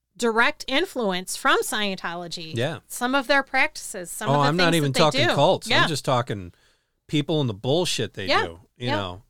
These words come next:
Speaker 2: Uh, so, yeah, we're very excited about that. It's a lot of reading on our end. There's some topics we go in that are fairly light. I would say this would kinda
Speaker 1: This
Speaker 2: be,
Speaker 1: was a
Speaker 2: like,
Speaker 1: light
Speaker 2: one of
Speaker 1: one.
Speaker 2: them.
Speaker 1: Yeah.
Speaker 2: Uh, but just so y'all understand, you know,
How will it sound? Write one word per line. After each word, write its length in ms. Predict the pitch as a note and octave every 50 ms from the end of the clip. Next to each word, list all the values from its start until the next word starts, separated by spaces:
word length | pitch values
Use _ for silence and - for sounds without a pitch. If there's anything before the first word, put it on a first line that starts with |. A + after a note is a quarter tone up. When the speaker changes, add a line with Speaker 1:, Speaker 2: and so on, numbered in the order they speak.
| _ -
Speaker 2:
Uh, 360 | B2 A#2 A2+ A2+ G#2+ G2+ F#2+ - _ _ _ _ _ _ _ _
so, 360 | - - G#3 G3 F#3+ F3+ F3 -
yeah, 220 | F#3 G#3+ B3 G#3+
we're 160 | F3 D#3+ D#3
very 340 | D3 C#3 G3 G#3+ A#3+ B3+ A#3
excited 460 | G#3+ E3+ - - F#3+ E3 D#3+ D3 C#3+
about 300 | C3+ B2+ C3+ B2+ A#2+ A2+
that. 320 | - B2+ A#2 B2 C3 C3+ - _ _ _ _ _ _ _
It's 100 | - -
a 40 |
lot 300 | A#2+ B2 C#3+ D3 D#3 D#3
of 100 | D#3 C#3 C#3
reading 360 | C#3+ D3+ D3+ D3+ D#3 D3+ D3
on 100 | C#3+ C#3
our 240 | C#3 C#3 C#3+ C#3+ C#3+
end. 300 | C#3+ C#3+ D3 D3 D3+ C#3+
There's 200 | B2+ C3 C#3+ C3+
some 280 | - - - F#3+ G3+ G#3
topics 540 | - A3 G3 F#3+ F#3+ - F#3+ E3+ - - F#3+
we 120 | F3+ F3
go 220 | E3+ F3 E3+ E3+ E3+
in 160 | E3+ E3+ E3
that 160 | D#3+ D3+ C#3+
are 200 | C#3 B2 A2+ G#2 - _ _ _ _ _ _
fairly 540 | _ - - - F3 D#3 D#3+ D#3+ D3+ C#3+ C3
light. 380 | B2 A#2+ B2+ C3+ C#3+ E3 F3 -
I 120 | - C3 C#3
would 140 | C#3+ C#3
say 200 | - - D#3+ C3+ C3
this 240 | A#2 B2+ B2+ B2 -
would 120 | C3+ A#2
kinda 200 | - - C3+ - D4
Speaker 1:
This 60 | -
Speaker 2:
be, 80 | - -
Speaker 1:
was 100 | - -
a 20 |
Speaker 2:
like, 140 | - B3 A#3
Speaker 1:
light 160 | A3 F#3+ F#3
Speaker 2:
one 120 | A#2+ -
of 120 | F#3+ E3+ D#3+
Speaker 1:
one. 140 | D3+ D3 D3+
Speaker 2:
them. 80 | D3+ - _ _
Speaker 1:
Yeah. 260 | - G3+ F#3 E3 E3 -
Speaker 2:
Uh, 260 | - B2+ B2 A#2+ A#2
but 180 | A2 A#2 B2 A#2
just 240 | - D#3 D3 - -
so 100 | D#3+ C#3+
y'all 480 | C3+ B2+ C3 C#3+ C#3 D3 D3 C#3 C3+ C3+
understand, 840 | C3 B2+ A#2+ A#2 - - - E3 C#3+ C#3 C3 B2+ A#2+ A2+ G#2+ - _ _ _ _ _ _ _ _ _ - - - - _ _ _
you 120 | - C3
know, 260 | B2+ A#2 A2 G#2+ G#2+